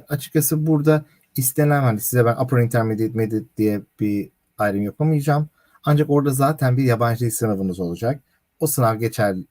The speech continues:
geçmeniz için de zaten, e, muhtemelen bir, en az bir B bir düzeyi olmanız gerekiyor. İngilizceden bahsedecek olursak da arkadaşlar, yani şu an çoğunuz muhtemelen ya yeni mezun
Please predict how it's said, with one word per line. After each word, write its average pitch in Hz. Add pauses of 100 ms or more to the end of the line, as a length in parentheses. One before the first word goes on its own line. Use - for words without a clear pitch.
(760)
geçmeniz 104
için 104
de 104
zaten, 113 (400)
e, 95
muhtemelen 98
bir, 104 (580)
en 110
az 95
bir 95
B 95
bir 92
düzeyi 98
olmanız 101 (300)
gerekiyor. 85 (800)
İngilizceden 139
bahsedecek 127
olursak 123
da 101
arkadaşlar, 101 (460)
yani 98
şu -
an 117
çoğunuz 110
muhtemelen 104
ya 107
yeni 104
mezun 107